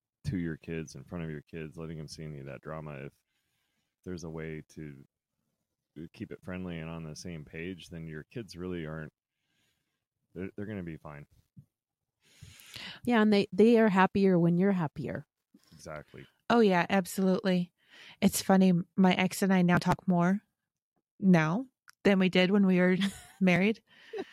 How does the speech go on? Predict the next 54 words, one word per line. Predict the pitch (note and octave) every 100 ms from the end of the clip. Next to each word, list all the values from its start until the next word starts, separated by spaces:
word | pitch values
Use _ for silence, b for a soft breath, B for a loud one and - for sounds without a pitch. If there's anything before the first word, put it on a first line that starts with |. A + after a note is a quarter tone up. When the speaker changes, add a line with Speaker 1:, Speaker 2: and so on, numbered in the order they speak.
| B D#4+ -
Speaker 3:
So | G3 - G#3 F#3 -
if | F#3+ -
one | G#3 F#3 F#3
Speaker 2:
I | G3+ G#3+
think | G#3+ F#3+
that | F3+
was | F3+ -
true. | A#3+
Speaker 3:
<laughs> | A3+ B3+
Yeah. | B3 G3+
Speaker 2:
Patty | - D#3+ E3
and | D#3+ D#3
I | D#3
went | D#3 D3+
during | E3 D#3+ D3+
our | D3
year | D3+ D3+ D3
apart | - F#3 F3
also. | D#3 E3 D3+ D3+ - -
<laughs> | - F#4 - - D4+
Speaker 3:
I | A#3
mean, | A3+ G3
if | A3+ G3+ -
one | A3+ A#3
of | C4
them | C#4+ C4
is | G3+
in | G#3
trouble | G3 G3+ G3+ G#3
at |
one | - F3+
of | F3+
our | G#3+
houses, | A3 A3+ B3 C4 - - G#3+ - -
the | G#3+ G#3+
other | F#3+
house | G3+ G#3 A3+ -
knows | G#3+ F3 F3+ C4 - - -
almost | G#3 G3 -
instantaneously | F#3+ - F#3 F3 F#3 F3+ G#3 - A#3+ C4 -
because | A3 G3+ F#3
we'll | G3
get | F#3
a | F#3
text, | F#3+ F#3 - - -
"Hey, | A#3+ A3 F#3
was | F#3+ G3+ -
so-and-so, | C4 C#4+ D#4 - C#4+ C4
you | - G3
know, | G3 F#3 F3
having | E3+ G3 F#3 F3
issues | E3 - F#3+ F3+
today?" | - G3 F#3 F3+ F#3
Be-, | F3 E3+